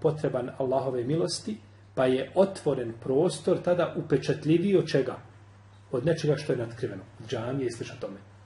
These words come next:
Znači da se iziđe na otvoren, na otvoren prostor. I da tako ljudi pokažu svoju ovisnost o stvoritelju Tebarek Tala i njegovim blagodatima. Pa je izlazak, znači, ovaj, na, upus-, ovaj, izlazak, znači, napolje na musalu,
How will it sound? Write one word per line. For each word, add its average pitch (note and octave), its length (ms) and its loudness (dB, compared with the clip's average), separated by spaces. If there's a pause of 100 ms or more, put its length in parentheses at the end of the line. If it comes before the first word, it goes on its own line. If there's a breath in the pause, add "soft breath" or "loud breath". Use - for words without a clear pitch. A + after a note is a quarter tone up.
(800)
Znači B2 180 -4
da A2+ 60 -2
se D3+ 140 -2
iziđe D3+ 240 2
na A#2+ 100 2
otvoren, D3+ 400 2 (340)
na A2 100 -2
otvoren B2+ 400 0 (1120)
prostor. B2+ 420 6 (280)
I C3+ 40 -4
da B2 100 0
tako C3+ 260 2
ljudi C3 240 0
pokažu B2 340 0
svoju C3+ 280 2
ovisnost B2+ 600 -2
o - 20 -16
stvoritelju A#2 460 -4
Tebarek A#2 400 -4
Tala A#2 140 -4
i G#2+ 80 -6
njegovim A2 320 -6
blagodatima. A2+ 580 -6 (420)
Pa B2 80 2
je A#2 200 2
izlazak, E3+ 400 6
znači, D3 380 0 (420)
ovaj, A2+ 340 0
na, A2+ 380 -4 (680)
upus-, D3 640 0 (180)
ovaj, B2 380 2
izlazak, C#3 420 0
znači, C3 320 -4
napolje D3 320 2
na B2 60 -2
musalu, E3+ 380 0